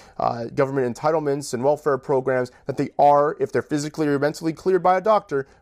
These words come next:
going to work. They're not just gonna sit on the couch, collect a government check all the time. So they're gonna have to work to receive the benefits and the assistance from the government, which is good. It's a good transition. And hopefully, whether it's him or someone who comes later down the line, hopefully then we can kind of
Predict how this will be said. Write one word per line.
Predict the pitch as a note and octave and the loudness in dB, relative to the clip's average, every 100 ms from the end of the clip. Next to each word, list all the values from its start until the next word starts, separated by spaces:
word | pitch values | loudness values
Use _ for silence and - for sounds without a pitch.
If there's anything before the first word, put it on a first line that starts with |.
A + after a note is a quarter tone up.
| _ | _
going | C#3+ D3+ D3+ | 2 4 2
to | C#3+ | -4
work. | D3 C#3 | 0 0
They're | A#2+ | 0
not | B2 C#3 | -2 -2
just | C3+ | -6
gonna | C#3+ | -8
sit | - D#3 | -2 -2
on | D3 | -4
the | |
couch, | - C3+ - | -2 -2 -2
collect | - C#3 C#3 | -6 -6 -2
a | |
government | C3+ C3+ C3 | -4 -2 -6
check | - C#3+ - | -4 -4 -2
all | |
the | A#2 | -4
time. | G#2+ A#2+ A2 | -4 -8 -6
So | B2 | -4
they're | |
gonna | C3+ | -2
have | C3 - | -2 -4
to | |
work | A2+ C#3 G3+ - - - _ | -4 0 0 0 -10 -20 _
to | - | -4
receive | C3 - C#3+ B2+ | -4 -2 -4 -2
the | |
benefits | A#2 C3+ B2+ C3 - | 0 0 0 -4 -6
and | B2+ | -4
the | A#2 | 0
assistance | A2+ - C#3 - B2+ | -2 -4 -10 -8 -8
from | - A#2+ | -6 -6
the | A2+ | -2
government, | A#2 A2+ A2 - - | -2 -2 -4 -12 -4
which | F3+ G3 | -2 -2
is | E3+ | -4
good. | E3+ C#3 | 0 0
It's | A2+ | 0
a | B2 | 0
good | E3+ D#3 | 0 0
transition. | F3+ D3+ B2 E3 - G#2+ - - | -2 -2 0 -2 -2 -8 -10 -10
And | - | 0
hopefully, | D3+ F3 D3 C#3+ | 0 0 -2 0
whether | C3 B2 A#2+ | 2 2 0
it's | G#2+ | -2
him | - A3+ A3+ G#3 - - | 0 0 0 -6 -12 -4
or | D3 | -2
someone | - D#3 D3 | 0 0 0
who | |
comes | C#3+ D#3+ C3+ | 0 -2 0
later | C#3 C3+ | 0 2
down | C3 B2+ | 0 0
the | A2+ | -2
line, | C3 A3+ E3 D3 - _ _ _ _ _ _ - | 2 4 4 0 -10 _ _ _ _ _ _ -8
hopefully | D#3+ D3+ D3+ | -6 0 0
then | C#3 C#3 B2+ | 0 -2 -2
we | |
can | B2 A#2 | -8 -8
kind | C#3 B2+ | -4 -4
of | A2 | -4